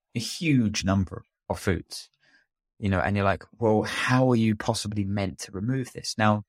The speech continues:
what this, what we found, and again, there isn't, there isn't evidence-based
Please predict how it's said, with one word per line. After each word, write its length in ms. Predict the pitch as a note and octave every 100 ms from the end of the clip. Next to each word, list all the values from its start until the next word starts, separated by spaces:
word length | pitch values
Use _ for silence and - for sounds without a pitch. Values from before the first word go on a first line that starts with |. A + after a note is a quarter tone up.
| -
what 200 | B2+ -
this, 320 | A#2 - -
what 160 | B2+ B2
we 140 | C3
found, 480 | C3+ - E2+ C#3 - _ _ _ -
and 120 | G2+
again, 200 | G2+ F#2+
there 120 | F2+
isn't, 220 | G2+ G#2 - _ _ _ _
there 120 | G2
isn't 160 | G2+ -
evidence-based 760 | F#2 F#2 F#2+ F2+ - F2 -